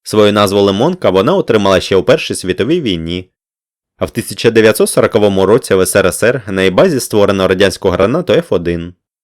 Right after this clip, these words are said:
Спочатку гранати Ф один заряджали запалом Калашнікова, але в тисяча дев'ятсот сорок першому році на постачання прийнятий запал у З Р Г,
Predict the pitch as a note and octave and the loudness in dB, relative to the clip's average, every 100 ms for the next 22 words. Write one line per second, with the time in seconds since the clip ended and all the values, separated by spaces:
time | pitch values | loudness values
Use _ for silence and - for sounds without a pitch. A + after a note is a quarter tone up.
0 | _ - - G#2+ G#2+ - G2 F#2+ G2+ G2+ | _ -8 -2 2 2 2 0 2 2 0
1 | G#2 F#2+ G2 C3 F#3+ A#2+ F#2 G2+ G2+ F#2 | 0 -2 0 0 2 2 2 4 4 2
2 | F2+ D3 F3 B2 F#2 F#2 A#2+ A2 G2 F#2 | 0 2 0 0 0 0 0 -4 -6 -4
3 | F2+ F#2 - G#2 G2 A2+ - G#2+ A#2 G#2 | -4 -4 2 2 2 -2 -6 -4 0 2
4 | G2+ G2 F#3+ D3+ G#2 - G2 G2+ F#2+ G#2 | 2 2 -2 0 -2 0 0 0 0 0
5 | C#3+ - F#2+ F2 - F#2+ - F#3 F3+ G#2+ | 0 -2 -4 -4 -4 -4 -2 -4 -2 -2
6 | G#2+ F#2+ F#2+ E2 E2+ D#3 E3+ F#2 F#2 F2+ | 0 0 0 0 0 2 2 2 2 2
7 | E2+ F#2+ | 2 -2